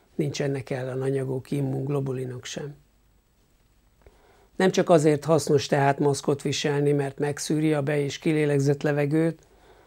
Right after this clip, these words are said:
hanem azért is, mert alatta kevésbé szárad ki az orr nyálkahártya.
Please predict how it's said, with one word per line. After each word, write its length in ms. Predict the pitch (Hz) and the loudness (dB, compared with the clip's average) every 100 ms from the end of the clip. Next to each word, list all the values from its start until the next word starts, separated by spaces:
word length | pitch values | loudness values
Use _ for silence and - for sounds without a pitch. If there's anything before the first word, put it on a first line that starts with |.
| _ _ _ _ | _ _ _ _
hanem 240 | 165 185 | 0 4
azért 420 | 202 175 160 139 | 4 8 6 6
is, 200 | 165 151 | 2 0
mert 280 | - 147 143 | 2 2 4
alatta 400 | 151 143 139 139 | 2 2 0 -4
kevésbé 500 | - 113 117 120 120 | -4 -6 -6 -6 -6
szárad 480 | 113 147 123 135 131 | -4 -4 -4 -6 -8
ki 160 | - 139 | -4 -2
az 200 | 131 139 | -2 -2
orr 220 | 135 131 | -2 -2
nyálkahártya. 960 | 135 131 127 - 131 135 123 - 113 | -4 -6 -8 -8 -8 -8 -8 -8 -8